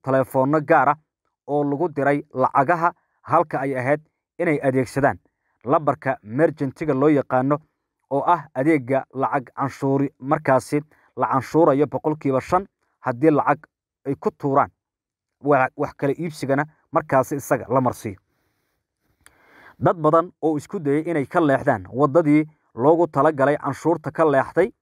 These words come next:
isla markaana isticmaalay nambaro gaar ah, ayaa soo baxay. Ee,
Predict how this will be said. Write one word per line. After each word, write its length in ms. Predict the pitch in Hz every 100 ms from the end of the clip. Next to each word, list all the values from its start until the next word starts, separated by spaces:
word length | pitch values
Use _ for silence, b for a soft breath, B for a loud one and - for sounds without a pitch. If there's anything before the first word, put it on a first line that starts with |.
| _ _ _ _ _
isla 280 | 131 165 170
markaana 440 | 165 156 135 156
isticmaalay 720 | 139 - - 131 131 135 147 156
nambaro 440 | 127 131 123 143 147
gaar 240 | 151 127
ah, 80 | 135 - _ _
ayaa 260 | 117 135 156
soo 240 | - 143
baxay. 400 | 151 127 143 139 147 _ _ _ _ -
Ee, 360 | 135 135 139